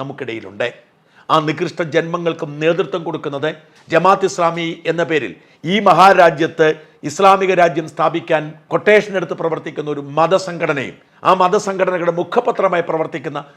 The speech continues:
ഒരു ടെലിവിഷൻ ചാനലും പത്രവുമാണ്. പത്രം കുറച്ചുകൂടി പക്വത കാണിക്കുന്നെങ്കിലും ആ ടെലിവിഷൻ ചാനലിൽ വന്നിരുന്ന്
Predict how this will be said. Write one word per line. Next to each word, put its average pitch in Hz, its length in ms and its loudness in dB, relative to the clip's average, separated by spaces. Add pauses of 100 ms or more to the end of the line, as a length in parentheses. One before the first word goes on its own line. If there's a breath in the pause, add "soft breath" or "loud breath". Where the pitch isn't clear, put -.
(180 soft breath)
ഒരു 156 100 -2 (140)
ടെലിവിഷൻ 175 480 0
ചാനലും 139 340 -2 (100)
പത്രവുമാണ്. 117 640 -6 (360)
പത്രം 170 400 2
കുറച്ചുകൂടി 165 560 -2
പക്വത 170 420 -2
കാണിക്കുന്നെങ്കിലും 143 580 -6 (360 soft breath)
ആ - 20 4 (160)
ടെലിവിഷൻ 175 480 0
ചാനലിൽ 160 420 -2
വന്നിരുന്ന് 160 500 -2